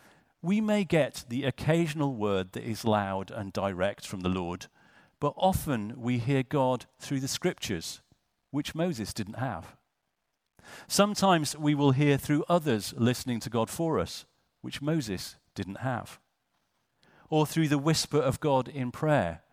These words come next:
which Moses did have. The reality is that we do have that burning bush, but it's not out there in the desert, it's in here.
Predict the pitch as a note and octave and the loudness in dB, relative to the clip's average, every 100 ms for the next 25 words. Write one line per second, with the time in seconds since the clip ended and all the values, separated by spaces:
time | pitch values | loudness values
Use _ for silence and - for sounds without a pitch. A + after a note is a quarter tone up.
0 | _ - A#2+ - A#2+ G2 F#2 - E3 G2 | _ -10 -8 -2 -2 -2 -6 -4 -4 -2
1 | D#2 - - _ _ _ _ _ _ _ | -6 -10 -20 _ _ _ _ _ _ _
2 | _ _ _ - - - D3+ C#3+ F3+ G#3 | _ _ _ -20 -20 0 2 6 6 6
3 | G#3+ - G#3 D3 C#3 G#2+ - C#3 C#3+ D3 | 4 2 -2 2 2 2 -4 -6 -2 -2
4 | C#3 - F3+ A3 C#3 A#2+ F#2+ E2 - - | -2 0 2 2 2 2 2 0 -6 -20
5 | _ - C#3 B2+ - - B2+ A#2 G#2+ G#2 | _ 2 2 2 -4 0 2 2 0 0
6 | B2+ E2+ G2 - - _ _ _ _ - | 0 0 -2 -8 -12 _ _ _ _ 0
7 | D3 D#3 - F3+ F#3 - D#3 C#3 C#3+ D#3 | 2 2 0 0 0 2 2 2 2 4
8 | C3+ B2+ A#2 C#3+ F#3 E2+ E2 G2 - _ | 4 0 -2 0 0 0 -6 -8 -12 _
9 | _ _ - C#3 - D3 C3+ B2+ C#3+ F#2+ | _ _ -6 -4 -4 -2 -2 0 -2 -4